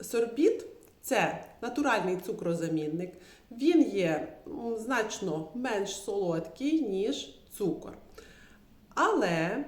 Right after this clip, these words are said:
в нормі він міститься в звичайних ягодах, наприклад, яблуках, сливах. І, е, ну, фактично його використовують також в джемах, оскільки він може допомагати втримувати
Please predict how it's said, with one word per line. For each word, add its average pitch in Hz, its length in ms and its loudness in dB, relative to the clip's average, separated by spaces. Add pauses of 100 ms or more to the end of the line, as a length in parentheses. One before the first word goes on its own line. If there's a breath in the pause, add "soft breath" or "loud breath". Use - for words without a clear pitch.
в 226 140 0
нормі 370 440 8
він 262 240 2
міститься 240 480 0
в - 20 -2
звичайних 220 640 -4
ягодах, 160 600 -4
наприклад, 208 520 -6
яблуках, 214 840 0
сливах. 220 840 0 (600 loud breath)
І, 240 240 0
е, 240 840 0 (240 loud breath)
ну, 427 200 2 (100)
фактично 269 760 -2 (420 loud breath)
його 240 200 0
використовують 202 1120 0 (200)
також 170 460 -2
в 160 160 -8
джемах, 320 800 2
оскільки 208 560 -6
він 214 220 -4
може 220 420 0
допомагати 190 720 -4
втримувати 170 800 -2